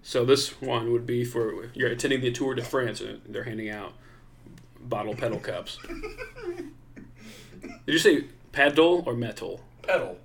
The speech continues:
Speaker 1: See, okay, we're,
Speaker 2: Yeah.
Speaker 1: we're in the clear. All right, I'm, I'll work
Speaker 2: Nailed
Speaker 1: on
Speaker 2: it.
Speaker 1: that.
Speaker 2: Okay.
Speaker 1: Really good.
Speaker 2: And we'll put it in now.
Speaker 1: Bro, we'll be
Speaker 2: No, come on.
Speaker 1: No, a-, anytime you, it's okay. I'll let you do it, but you gotta say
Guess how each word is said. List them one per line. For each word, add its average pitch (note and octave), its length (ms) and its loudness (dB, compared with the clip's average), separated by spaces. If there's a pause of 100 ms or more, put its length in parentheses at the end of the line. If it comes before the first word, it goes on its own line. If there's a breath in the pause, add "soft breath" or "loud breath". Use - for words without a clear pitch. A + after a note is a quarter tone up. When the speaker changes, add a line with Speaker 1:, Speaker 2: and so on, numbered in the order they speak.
Speaker 1:
See, A#2+ 140 -2
okay, A#2+ 260 0 (180)
we're, A#2 180 0
Speaker 2:
Yeah. G2+ 120 -6
Speaker 1:
we're B2+ 180 0
in C3+ 60 0
the C#3+ 60 -2
clear. D3 320 0 (400 soft breath)
All B2+ 100 8
right, C#3+ 240 10
I'm, A#2 160 -2
I'll C3 120 6
work B2+ 180 10
Speaker 2:
Nailed A#2+ 160 6
Speaker 1:
on A#2+ 40 2
Speaker 2:
it. A2 220 -6
Speaker 1:
that. - 140 -10
Speaker 2:
Okay. G#2+ 260 -4
Speaker 1:
Really C3 340 10
good. A#2 400 2
Speaker 2:
And C3+ 640 4
we'll B2 180 -4
put C3 140 -2
it B2+ 100 2
in A2 380 0
now. A2+ 520 2 (120)
Speaker 1:
Bro, D#3 260 8 (220)
we'll C3+ 100 -4
be - 280 0
Speaker 2:
No, G#3 140 0
come - 280 -10
on. - 240 -4
Speaker 1:
No, G#3 140 8
a-, A3+ 160 6
anytime A3 380 8
you, F3+ 80 10
it's G#3 200 -2
okay. C#3 260 4
I'll D3 120 6
let F3+ 120 4
you D3+ 60 -2
do C#3+ 160 6
it, A2 80 0
but A#2 80 2
you B2+ 80 2
gotta C#3+ 180 4
say A#2+ 340 2